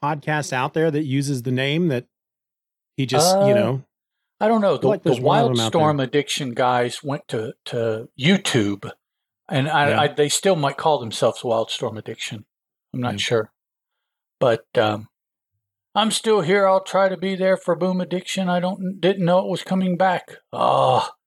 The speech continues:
Speaker 1: Yeah,
Speaker 2: On,
Speaker 1: well, I just
Speaker 2: on
Speaker 1: found out about it
Speaker 2: Twitter.
Speaker 1: today,
Speaker 2: It's,
Speaker 1: man.
Speaker 2: it's been all over Twitter. Um, Thursday night at nine, uh, we're supposed to get together and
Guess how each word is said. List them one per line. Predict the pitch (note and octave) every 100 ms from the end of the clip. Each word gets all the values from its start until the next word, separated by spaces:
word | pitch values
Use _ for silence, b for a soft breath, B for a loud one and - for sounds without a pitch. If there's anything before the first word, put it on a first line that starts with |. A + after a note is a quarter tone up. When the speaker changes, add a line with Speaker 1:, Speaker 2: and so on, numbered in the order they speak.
| _ _ _
Speaker 1:
Yeah, | B2 D#3+ D#3+
Speaker 2:
On, | D3+
Speaker 1:
well, | C#3+ E3+
I |
just | G#3
Speaker 2:
on | -
Speaker 1:
found | A3 G#3
out | G3 E3+
about |
it | - -
Speaker 2:
Twitter. | D#3+
Speaker 1:
today, | C3 F#3+ F3
Speaker 2:
It's, |
Speaker 1:
man. | D#3+ D#3+ D3+ -
Speaker 2:
it's | - -
been | C#3+ D3+
all | D#3 D#3+
over | D#3+ D#3+
Twitter. | D#3+ D#3+ C#3 G#2+ G#2
Um, | A2+ B2+ A#2+ A#2+ A#2+ A#2 _ _ _ _ -
Thursday | F3 E3+ F3+
night | E3 E3+ E3+
at | -
nine, | D3 C#3 C3+ A#2+ A2 G#2+ A2 A2+ -
uh, | D3+ A#2+ A#2
we're | B2 A#2+ A#2+ A#2 - _ _ _ _ _
supposed | - D3 C#3+ C3
to | -
get | D3+ -
together | D3 C#3+ D3 C#3+
and | B2 A2+